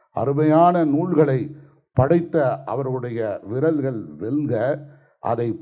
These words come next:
பதிப்பித்த மணிவாசகர் பதிப்பகம் மீண்டும் மீண்டும் புகழ்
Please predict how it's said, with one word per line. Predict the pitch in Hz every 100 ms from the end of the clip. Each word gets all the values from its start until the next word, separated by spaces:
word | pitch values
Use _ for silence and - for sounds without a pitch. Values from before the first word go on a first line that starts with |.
| 131
பதிப்பித்த | 139 196 - 160 156 131 110 - - 107
மணிவாசகர் | 143 196 175 143 139 120 117
பதிப்பகம் | 123 127 139 131 107 107 - _
மீண்டும் | 135 160 156 160 139
மீண்டும் | 151 160 180 139
புகழ் | - 139 139